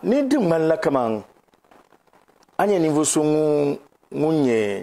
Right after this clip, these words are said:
nyaan yim daadam. Ko daa di ku pa shɛli,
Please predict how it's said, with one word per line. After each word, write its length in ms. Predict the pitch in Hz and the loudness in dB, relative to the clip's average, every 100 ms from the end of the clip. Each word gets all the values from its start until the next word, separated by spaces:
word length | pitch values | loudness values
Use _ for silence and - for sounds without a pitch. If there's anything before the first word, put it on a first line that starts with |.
| 98 _ _ _ _ _ - | -12 _ _ _ _ _ -10
nyaan 500 | 120 123 139 151 151 | -6 -2 0 0 0
yim 180 | 120 120 113 | -2 -4 -2
daadam. 420 | 120 113 95 - - _ _ _ _ _ _ _ _ _ _ - _ _ - | 0 0 -4 -10 -14 _ _ _ _ _ _ _ _ _ _ -20 _ _ -2
Ko 140 | 185 | 0
daa 160 | 160 139 | 2 2
di 100 | 165 | 0
ku 120 | 196 147 | 0 -2
pa 140 | 139 | -2
shɛli, 320 | - 120 87 | -2 -2 -2